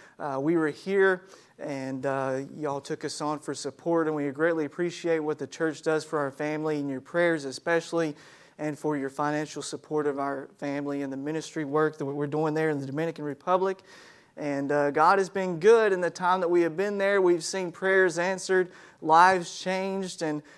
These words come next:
people come to know Christ as their Savior. And, uh, we're looking forward to getting back and to seeing what God does as well as in the future.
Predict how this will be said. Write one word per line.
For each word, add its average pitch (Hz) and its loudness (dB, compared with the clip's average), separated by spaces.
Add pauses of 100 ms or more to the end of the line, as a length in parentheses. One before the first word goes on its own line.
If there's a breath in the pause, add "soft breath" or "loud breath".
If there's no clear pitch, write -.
(140 loud breath)
people 175 -2
come 170 -6
to 165 -4
know 156 2
Christ 175 0
as 147 -12
their 151 -4
Savior. 185 0
And, 147 -2
uh, 147 2
we're 160 2
looking 180 0
forward 175 2
to 151 -4
getting 160 -2
back 160 2
and 160 -4
to 147 -4
seeing 170 -4
what 156 -2
God 156 0
does 156 0 (380 soft breath)
as 143 -4
well 156 2
as 151 -2
in 143 -4
the 143 -6
future. 156 -2